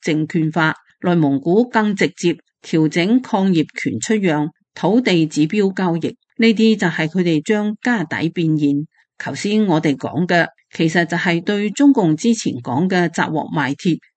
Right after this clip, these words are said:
正確解釋。資產資源就係鑊，證券化、資產化、槓桿化，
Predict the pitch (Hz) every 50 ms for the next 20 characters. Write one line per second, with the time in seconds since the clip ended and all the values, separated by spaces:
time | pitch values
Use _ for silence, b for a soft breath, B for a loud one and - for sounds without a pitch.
0 | _ _ - 208 190 190 185 185 - 202 156 151 - _ - 92 - 160 - 220
1 | 214 - _ _ _ _ - 294 294 277 - - 170 139 143 190 214 208 - 254
2 | 254 240 196 147 131 95 107 - - 160 160 160 - 165 143 151 147 147 143 -
3 | _ _ _ _ _ _ - 196 180 175 175 - 180 170 165 160 185 170 165 -
4 | - - _ _ - - 269 247 - - 165 131 139 165 - 190 175 170 170 -
5 | _ _ _ _ _ - 233 226 220 226 220 254 254 247 247 240 - 185 160 160